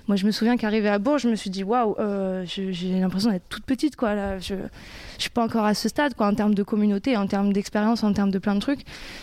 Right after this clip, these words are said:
Et du coup, c'est hyper intéressant, en fait, sur toute cette semaine-là, euh, où, euh, où dans les temps hors formation, du coup, euh, sur les temps un peu informels, où on pouvait échanger, un peu faire part de nos expériences. Donc voilà, ça ressemblait un peu à ça, le, la semaine à Bourges, il y a quelques, il y a quelques temps.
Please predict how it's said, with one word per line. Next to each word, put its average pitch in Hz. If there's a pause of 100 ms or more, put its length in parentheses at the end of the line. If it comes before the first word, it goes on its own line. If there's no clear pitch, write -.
(120)
Et -
du 196
coup, 285
c'est -
hyper 240
intéressant, 240
en 247
fait, 233
sur 202
toute 208
cette 233
semaine-là, 226 (580)
euh, 190
où, 202
euh, 175
où 190
dans 190
les 196
temps 226
hors 214
formation, 214
du 220
coup, 247
euh, 190 (440)
sur 214
les 214
temps 226
un 214
peu 208
informels, 208
où 208
on 202
pouvait 202
échanger, 208
un 202
peu 208
faire 208
part 208
de 196
nos 196
expériences. 196 (1040)
Donc 202
voilà, 214
ça 220
ressemblait 220
un 240
peu 233
à 226
ça, 233
le, 208
la 208
semaine 226
à 202
Bourges, 214
il 202
y 196
a 196
quelques, 196
il 190
y 190
a 190
quelques 190
temps. 196